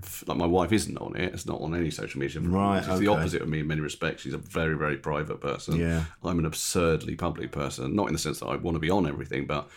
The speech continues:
Speaker 1: when I am on something like this,
Speaker 2: Yeah, we are.
Speaker 1: my
Speaker 2: Yeah.
Speaker 1: tendency is just, I completely open my, you know, mind. I don't, I don't inhibit myself 'cause I can't really have a sort of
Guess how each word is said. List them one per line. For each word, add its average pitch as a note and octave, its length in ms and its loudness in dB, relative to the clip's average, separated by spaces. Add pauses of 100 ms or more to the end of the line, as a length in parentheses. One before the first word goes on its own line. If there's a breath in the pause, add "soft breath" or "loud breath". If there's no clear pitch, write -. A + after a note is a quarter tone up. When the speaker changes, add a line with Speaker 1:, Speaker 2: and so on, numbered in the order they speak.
(260 loud breath)
Speaker 1:
when E2+ 220 2
I D2+ 120 4
am A2 180 6
on D#2 120 0
something D2 420 0 (120)
like E2+ 360 0
this, F#2 340 2
Speaker 2:
Yeah, A2 160 8
we G2 100 8
are. G2+ 140 4
Speaker 1:
my G2+ 120 4
Speaker 2:
Yeah. G#2 120 6
Speaker 1:
tendency G#2+ 480 4
is F2+ 320 4
just, - 320 0
I D#2+ 280 2
completely F2 340 0
open D#2+ 280 2
my, D2 320 0 (460)
you E2 140 4
know, C2+ 160 0 (640)
mind. E2+ 480 4
I D#2 60 2
don't, D#2+ 500 0 (100)
I D#2+ 80 -2
don't E2 260 0
inhibit D2+ 360 -2
myself B1 320 -6
'cause - 100 -10
I C2 80 -6
can't F2+ 380 -2
really - 180 -6
have D#2+ 140 -4
a D#2 80 -6 (160)
sort E2 180 -4
of D2+ 120 -8